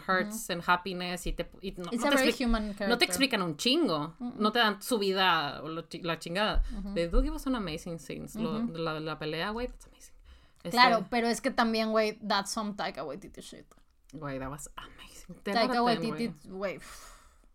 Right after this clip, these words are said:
Speaker 2: no mames.
Speaker 1: I really
Speaker 2: O sea,
Speaker 1: like that
Speaker 2: ese,
Speaker 1: movie.
Speaker 2: ese güey es otro pedo.
Speaker 1: Yeah.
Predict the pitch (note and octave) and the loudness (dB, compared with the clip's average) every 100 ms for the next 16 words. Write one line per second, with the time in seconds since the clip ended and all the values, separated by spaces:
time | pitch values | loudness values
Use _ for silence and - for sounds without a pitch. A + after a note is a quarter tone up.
0 | _ F#3 F3+ D#3+ - F3 F3+ G3+ G#3+ G3+ | _ -10 -8 -8 -2 0 2 2 2 0
1 | F#3+ A3+ A3 - A3+ G3+ F#3+ E3+ E3 D#3+ | 2 0 0 -2 -4 -2 -4 -6 -10 -16
2 | - - - - - - - - A3 G#3+ | -20 -18 -18 -16 -16 -18 -18 -10 -4 -4
3 | - F#3 D#3+ - - - - D3+ D3+ D3+ | -4 -8 -10 -10 -12 -16 -14 -8 -6 -6